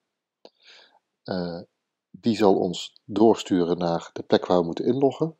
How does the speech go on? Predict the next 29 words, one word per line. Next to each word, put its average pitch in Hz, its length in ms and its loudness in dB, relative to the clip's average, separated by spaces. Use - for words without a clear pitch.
Daar 92 180 -8
voeren 85 300 0
we 92 60 -4
onze 85 440 -10
gebruikersnaam 113 880 -2
in. 104 300 -4
Die 107 140 -4
zal 90 180 0
ons 92 240 -8
doorsturen 92 840 2
naar 90 260 -4
de 85 260 -4
plek 104 200 0
waar 85 240 2
we 82 180 -2
het - 140 -16
wachtwoord 120 280 2
moeten 113 200 0
invoeren. 104 340 -2
Dit 90 120 0
is - 100 -10
in 92 80 -8
dit 98 140 -4
geval 85 280 -6
de 92 200 -2
A 95 120 4
D 90 220 2
F 107 160 2
S - 320 -14